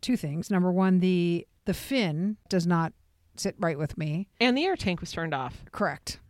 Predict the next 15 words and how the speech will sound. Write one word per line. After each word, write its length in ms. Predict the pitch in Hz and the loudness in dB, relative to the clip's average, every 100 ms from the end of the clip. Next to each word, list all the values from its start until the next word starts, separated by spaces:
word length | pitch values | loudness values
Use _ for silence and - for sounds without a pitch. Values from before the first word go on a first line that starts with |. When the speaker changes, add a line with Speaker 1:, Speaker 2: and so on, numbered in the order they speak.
| _ | _
Speaker 1:
And 140 | 220 233 | -6 -6
the 40 | |
funny 260 | - 339 440 | -6 -8 -6
thing 180 | 285 220 | -6 -4
is, 160 | 208 254 | -4 2
they 140 | 220 | 2
couldn't 200 | 220 339 | 2 0
even 200 | 370 285 | 2 4
use 260 | 208 220 220 | 6 6 4
her 240 | 190 - | -2 0
own 460 | 180 185 190 190 180 _ _ - | 2 4 4 2 -2 _ _ 0
dive 420 | 175 165 170 160 | 4 4 4 0
logs 680 | 175 165 180 165 151 156 - - | -4 2 6 6 6 2 -6 -10
to 160 | - 175 | -4 -4
substantiate 1040 | - 160 - 277 302 - 180 160 156 156 | -4 -6 -2 -2 -2 0 2 4 2 0